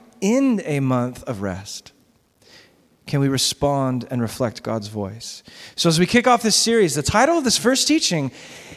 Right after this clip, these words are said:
is really about this God who first speaks. That's the title, The God Who Speaks. And this is really the main point I want to make today. The God of the Bible and the God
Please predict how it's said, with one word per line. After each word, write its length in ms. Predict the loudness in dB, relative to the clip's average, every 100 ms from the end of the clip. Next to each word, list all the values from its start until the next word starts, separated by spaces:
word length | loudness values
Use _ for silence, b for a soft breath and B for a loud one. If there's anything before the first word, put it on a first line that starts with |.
| B
is 180 | 0 4
really 340 | 2 2 0
about 340 | 2 2 2
this 120 | 2 2
God 240 | 4 4
who 120 | 2
first 580 | 0 0 0 0 -4 -4
speaks. 580 | -6 -4 -8 -8 -16 -16 _ _ b b b b _ _ _ _ _ _
That's 200 | 0 0
the 80 |
title, 420 | 0 0 2 0 -4 -12
The 220 | -2 0 2
God 560 | 4 4 4 2 -2 B B B
Who 120 | -2
Speaks. 840 | 2 2 0 -2 -6 -6 -14 -14 -18 _ _ _ _ _ _ _ _ _ _ B B B
And 160 | 2 4
this 140 | 4
is 160 | 4 4
really 240 | 6 6
the 100 | 4
main 300 | 4 4 4
point 340 | 2 4 4 4
I 60 |
want 140 | 4 4
to 60 |
make 220 | 4 2 0
today. 420 | -2 -2 -4 -8 B B B
The 80 | 0
God 240 | 4 4 4
of 120 | 0
the 60 |
Bible 460 | 2 2 2 0 -4 -10 -20 -20 -20 _ B B B B B B B B B B
and 100 | 4
the 60 | 6
God 340 | 4 6